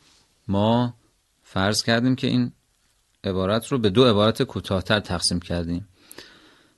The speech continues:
و عبارت سوم اولئک لهم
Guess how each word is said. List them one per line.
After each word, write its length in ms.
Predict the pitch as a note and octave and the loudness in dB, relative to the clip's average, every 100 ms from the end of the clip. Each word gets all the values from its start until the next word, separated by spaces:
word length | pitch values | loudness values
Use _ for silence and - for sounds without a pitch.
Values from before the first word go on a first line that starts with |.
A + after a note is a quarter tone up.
| _ _ - | _ _ -2
و 100 | A2 | 2
عبارت 580 | A2+ A2+ A#2 B2 D3+ A2+ | 4 6 6 4 2 2
سوم 840 | - G#2+ F#2+ G#2+ C3+ D#3+ E3+ D3 - _ - | 4 4 2 2 2 0 -4 -6 -12 _ -6
اولئک 760 | G#2 G#2 B2+ A#2+ - F#2+ - | 0 4 6 4 2 -4 -4
لهم 720 | F#2 F2+ F2+ E2+ G2 A#2+ C#3+ | -4 -2 -4 -2 2 2 0